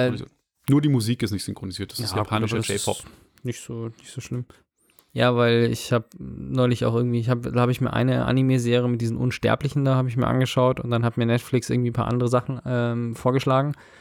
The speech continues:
Speaker 2: Und das war dann irgendwie so, irgend so eine japanische Weltraumserie, die war halt in japanisch mit englischen Untertiteln.
Speaker 1: Uh.
Speaker 2: Wo du da auch so, so an, an, anlaufen lässt und denkst so, "Oh, nee."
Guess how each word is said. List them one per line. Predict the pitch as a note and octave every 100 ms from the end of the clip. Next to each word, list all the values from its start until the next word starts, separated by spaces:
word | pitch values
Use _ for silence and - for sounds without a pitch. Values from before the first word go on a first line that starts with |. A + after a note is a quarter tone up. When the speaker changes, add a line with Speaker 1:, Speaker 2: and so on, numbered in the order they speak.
| - - _
Speaker 2:
Und | - B2 A#2+ A#2
das | G#2+
war | A#2+
dann | B2 A#2+
irgendwie | B2 B2
so, | A#2 A#2 A#2+ A#2+ A#2+ A2+ _ _ _ _ _ -
irgend | C3 C3
so | B2+
eine | B2 B2
japanische | A#2+ A#2 B2+ B2 A#2+
Weltraumserie, | B2 C3+ B2+ A#2+ B2 B2+ A#2+
die | A#2
war | A#2
halt | B2 A2+
in | A#2 A#2 - _ _ _ _
japanisch | A2+ - A#2+ B2+ A#2+
mit | A#2+
englischen | A2 A#2+ A#2 B2+
Untertiteln. | B2 B2 A2+ A2 A2+
Speaker 1:
Uh. | G#2+ G#2+ G#2 G2
Speaker 2:
Wo | A#2
du | B2
da | A#2
auch | B2
so, | B2+
so | A#2+
an, | A2+ C3 -
an, | - - - -
anlaufen | B2 C3+ C3 B2+ B2+
lässt | A#2+ A#2+
und | B2
denkst | -
so, | A#2+ _ _ _ _ - _ _ _ _
"Oh, | A3 F3+ E3+ D#3+ D3
nee." | C3+ C3 B2+ B2+ B2 B2 B2